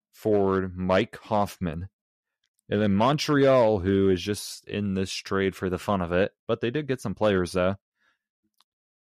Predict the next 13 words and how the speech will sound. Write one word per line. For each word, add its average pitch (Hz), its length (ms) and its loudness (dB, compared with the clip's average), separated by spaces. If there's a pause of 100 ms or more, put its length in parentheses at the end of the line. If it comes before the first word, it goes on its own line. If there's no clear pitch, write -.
uh, 98 180 2
primarily 98 460 2
from 90 180 -6
us. 90 440 -6 (1000)
Actually, 101 460 0
everything 110 460 0
that 92 180 -2
Montreal 92 480 -2
got 87 320 -2
was 98 160 -4
from 85 220 -4
us. 87 340 -4 (220)
So, 98 500 2